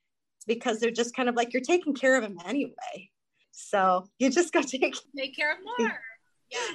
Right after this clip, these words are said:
Speaker 1: Just take care of more. I know. <laughs>
Speaker 2: And everyone
Speaker 1: But,
Speaker 2: is
Speaker 1: yeah.
Speaker 2: different. Everyone provides something different into your life.
Speaker 1: Oh yeah. Like, we just got rats, and they're, I'm, I'm taking care of 'em, but they're so cool.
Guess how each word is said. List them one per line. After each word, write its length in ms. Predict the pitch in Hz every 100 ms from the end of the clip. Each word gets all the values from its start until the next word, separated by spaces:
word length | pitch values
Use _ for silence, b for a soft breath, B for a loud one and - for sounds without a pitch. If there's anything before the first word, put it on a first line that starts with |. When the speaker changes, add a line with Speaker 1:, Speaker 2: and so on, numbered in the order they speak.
| -
Speaker 1:
Just 200 | 277 262
take 240 | 294 294
care 200 | 285 311
of 60 | 302
more. 200 | 302 311
I 360 | 254 247 247
know. 340 | 254 254 233 285 277
<laughs> 100 | 349 339 294 339 _ _ _ B 381 302
Speaker 2:
And 80 | 269
everyone 280 | - 220 196
Speaker 1:
But, 80 |
Speaker 2:
is 60 | -
Speaker 1:
yeah. 140 | - -
Speaker 2:
different. 300 | 175 240 240 254
Everyone 300 | 285 269 240 -
provides 340 | 233 214 220
something 260 | - 208 202
different 320 | 202 - 190
into 200 | - -
your 120 | 185 180
life. 260 | 101 - - - _ _
Speaker 1:
Oh 220 | 226 320 233
yeah. 440 | 247 214 269 185 - _
Like, 140 | 220 240
we 80 | 285
just 200 | 330 247
got 180 | 220
rats, 480 | 208 202 277 - -
and 120 | 196
they're, 320 | 196 202 196 196
I'm, 380 | 202 240 277 269 _ _
I'm 140 | - 233
taking 340 | 233 - 196
care 220 | - 214
of 100 | 254
'em, 160 | 180 175 - b b b b b b _ -
but 160 | 254
they're 120 | 254 262
so 340 | 247 277 427 - -
cool. 520 | 214 320 - -